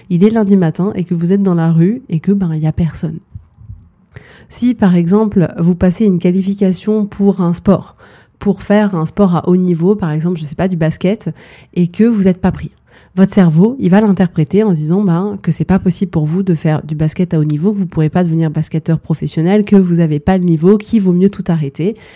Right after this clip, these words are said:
Et donc, en fonction des informations qu'il aura eues,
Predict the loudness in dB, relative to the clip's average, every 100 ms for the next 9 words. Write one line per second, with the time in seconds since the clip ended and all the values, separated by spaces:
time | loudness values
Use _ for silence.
0 | -14 -2 0 2 0 -2 -2 -4 -4 -4
1 | -4 -6 -4 -2 -2 -2 -2 -2 -2 0
2 | 0 0 0